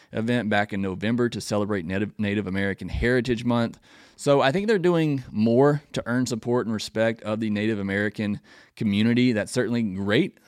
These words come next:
something that probably should have been done a long time ago. But I think they're doing all that because they don't want to change their name, and I don't think they, they should, and I don't think they will. Um, so I don't, I don't see them having to change their name anytime soon.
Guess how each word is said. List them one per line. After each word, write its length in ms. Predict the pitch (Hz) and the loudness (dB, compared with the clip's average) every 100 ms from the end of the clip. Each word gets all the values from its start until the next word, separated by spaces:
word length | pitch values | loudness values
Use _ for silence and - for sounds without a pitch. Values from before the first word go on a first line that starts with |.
| _ | _
something 340 | - 110 110 107 | -8 -4 -2 -2
that 140 | - | -2
probably 340 | 104 104 110 107 | -2 0 0 0
should 200 | 120 113 | 0 0
have 100 | 107 | 2
been 160 | 110 | 2
done 340 | 107 110 110 113 - - - | 2 0 -2 -4 -14 -20 -10
a 80 | 104 | -4
long 260 | 110 110 | -2 -2
time 300 | - 101 120 | -2 0 0
ago. 320 | 135 143 143 - - - | 4 4 4 0 -18 -6
But 80 | 131 | -2
I 60 | |
think 140 | 151 147 | 0 0
they're 100 | 135 | 0
doing 280 | 147 139 | 2 2
all 220 | 123 147 127 | 2 2 4
that 220 | 120 113 | 2 2
because 500 | 120 127 123 117 - | 0 0 0 -2 -8
they 220 | 110 156 | 0 2
don't 220 | 180 156 | 2 2
want 160 | 180 139 | 2 2
to 80 | 113 | 0
change 260 | 131 117 | 0 0
their 100 | 113 | 0
name, 240 | 110 101 98 | 0 0 -2
and 80 | 101 | 0
I 120 | 127 | 0
don't 180 | 135 139 | 0 -4
think 160 | 135 | -2
they, 280 | 135 127 131 - | 0 -2 -4 -6
they 160 | 127 120 | -4 -4
should, 500 | - 196 123 110 110 _ _ - | 2 4 4 2 -2 _ _ -8
and 260 | 107 110 | -4 -2
I 120 | 117 139 | 0 0
don't 120 | 143 | 0
think 200 | 143 117 | -2 0
they 100 | 107 | 0
will. 540 | 113 156 110 95 - _ _ - | 4 4 4 0 -8 _ _ -8
Um, 500 | 110 117 117 113 - | -2 0 0 -2 -4
so 180 | - - - | -10 -8 0
I 160 | 139 | 2
don't, 260 | 165 147 - _ | 2 -2 -6 _
I 140 | - 165 | -2 0
don't 180 | 170 135 | 0 0
see 180 | 151 | 2
them 200 | 151 143 | 4 4
having 240 | 135 131 127 | 2 2 0
to 40 | |
change 300 | 117 131 127 | 2 0 2
their 100 | 127 | 0
name 440 | 123 123 120 120 - - | 0 2 0 -2 -8 -4
anytime 500 | 123 127 117 110 101 | 0 0 0 -2 -4
soon. 500 | - 131 135 131 | -2 2 2 0